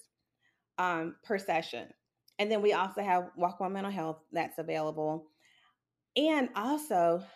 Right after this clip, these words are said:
finding an agency or a counseling center that has a sliding scale. So they'll look at your income, and based on your income, they will determine, you know, what you may qualify for as far as the sessions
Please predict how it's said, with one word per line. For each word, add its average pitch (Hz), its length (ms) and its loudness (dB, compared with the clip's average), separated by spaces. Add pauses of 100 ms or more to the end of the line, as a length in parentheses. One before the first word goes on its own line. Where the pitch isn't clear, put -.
(140)
finding 214 720 0 (500)
an 196 160 -2
agency 196 880 -2 (260)
or 180 160 4
a - 20 -4
counseling 185 460 -6
center 185 300 -6
that 143 140 -2
has 175 260 -4
a 165 100 -14
sliding 170 460 -8
scale. - 520 0 (300)
So 220 160 2
they'll 240 340 4
look 208 300 2
at 196 320 -2 (480)
your 190 440 2
income, 226 600 0
and 185 100 -4
based 185 240 0
on 185 80 -4
your 185 120 -4
income, 180 360 -2
they 180 120 2
will 175 140 0
determine, 165 560 -4 (400)
you 180 120 -2
know, 165 220 2
what 175 560 2
you 180 200 -2
may 170 220 -2
qualify 170 600 -4
for 160 280 -2
as 156 160 -6 (100)
far 160 280 -2
as 147 300 -2 (160)
the 160 100 -6
sessions - 640 -8